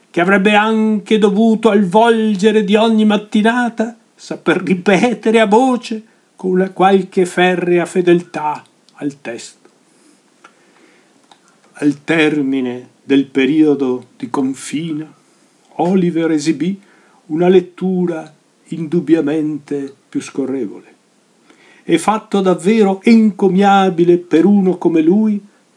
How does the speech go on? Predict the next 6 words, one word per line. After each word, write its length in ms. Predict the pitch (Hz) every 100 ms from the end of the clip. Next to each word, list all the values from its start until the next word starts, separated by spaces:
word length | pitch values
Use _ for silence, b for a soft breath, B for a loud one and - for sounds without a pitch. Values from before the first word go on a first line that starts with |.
| b -
pressoché 480 | 160 151 156 147
priva 520 | 160 - 175 170 156 156
di 120 | 151
personali 800 | - 165 - 160 160 170 160 156
spunti 840 | - - 160 147 160 147 147 147 _ _ _
interpretativi, 1200 | 156 147 147 143 - 135 147 135 - 120 98 -